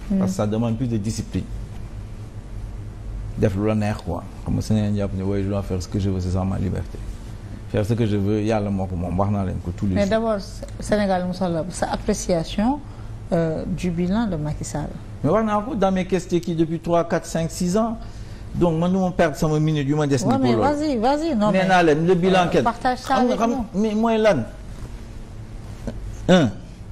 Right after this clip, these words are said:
Speaker 2: ñaata emploi la koom-koom bi di créer.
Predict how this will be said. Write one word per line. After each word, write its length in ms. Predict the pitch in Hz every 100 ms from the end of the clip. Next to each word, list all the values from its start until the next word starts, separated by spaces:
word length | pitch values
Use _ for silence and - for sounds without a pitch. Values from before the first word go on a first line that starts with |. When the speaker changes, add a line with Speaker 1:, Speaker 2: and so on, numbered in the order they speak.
| - - - -
Speaker 2:
ñaata 300 | 131 156 156 139
emploi 320 | 135 131 120
la 100 | 117 - -
koom-koom 360 | 127 117 117 101
bi 60 |
di 140 | 98 95
créer. 300 | 101 90